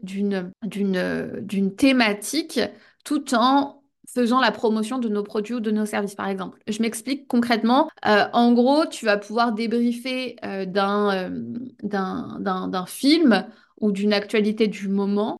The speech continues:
Et, euh, toi, en même temps, bah, tu vas, euh, déballer, euh, des colis. Et les colis, bah, c'est quoi ? Bah,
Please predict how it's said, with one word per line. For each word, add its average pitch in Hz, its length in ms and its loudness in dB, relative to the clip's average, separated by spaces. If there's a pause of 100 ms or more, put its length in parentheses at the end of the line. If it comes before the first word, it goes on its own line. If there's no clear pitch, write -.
(100)
Et, 262 460 2
euh, 196 420 0
toi, 262 400 0
en 247 40 -4
même 196 200 -4
temps, 247 220 -6
bah, 254 100 -2
tu 208 180 -10
vas, 214 260 0
euh, 180 80 -6
déballer, 202 600 -2
euh, 196 120 -2
des 190 160 -6
colis. 247 420 -6 (160)
Et 202 140 -2
les 190 120 -2
colis, 202 280 -2
bah, 226 160 -2
c'est 190 160 -10
quoi ? 226 260 -2
Bah, 190 480 -2